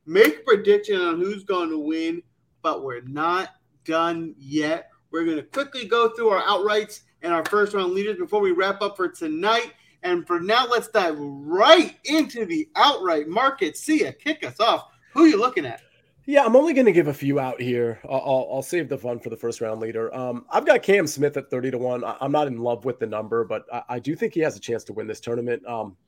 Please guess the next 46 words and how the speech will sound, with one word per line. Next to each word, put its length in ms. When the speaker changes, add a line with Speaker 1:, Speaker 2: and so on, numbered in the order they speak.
Speaker 2:
Brooks 240
Koepka, 520
I'm 120
seeing 220
on 100
DraftKings, 480
is 120
thirty-five 480
to 60
one. 300
You 100
could 160
have 120
gotten 320
him, 280
and 120
maybe 160
you 60
still 220
can, 360
in 100
other 140
places 400
at, 100
like, 140
forty 260
to 80
one. 240
So 300
I 60
think 180
Koepka, 380
if 100
you 60
get 160
him 80
at 100
forty 240
to 60
one, 200
is 180
a 60
great 280
number. 300
Thirty-five 580
is, 160